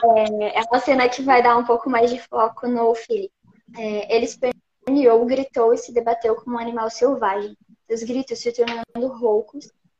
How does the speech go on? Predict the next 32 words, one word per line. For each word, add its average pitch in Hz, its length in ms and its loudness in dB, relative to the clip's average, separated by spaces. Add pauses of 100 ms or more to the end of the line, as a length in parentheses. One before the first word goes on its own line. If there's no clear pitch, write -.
devido 240 300 6
à 254 120 6
força 233 540 2
e 254 80 0
ao 240 160 0
pavor 240 380 -4
empregados 226 560 -6
na 233 160 -4
ação. - 320 -12 (340)
Philip 277 240 -4
se - 140 -4
agarrou 247 400 2
à 254 60 6 (340)
soleira 262 300 0
da 233 100 0
porta 233 540 2
quando 233 180 -6
tomaram 240 420 -2
distância, 208 640 -8 (280)
os 220 100 -8
olhos 226 240 4
suplicantes 240 720 -4
na 254 140 -6
direção 240 460 -4
de 254 200 -10
Chloe, 208 380 -2 (140)
as 226 120 -14
pernas 233 380 0
ainda 226 240 -2
chutando, 254 600 -2
tentando 247 420 -6
resistir, 269 640 -4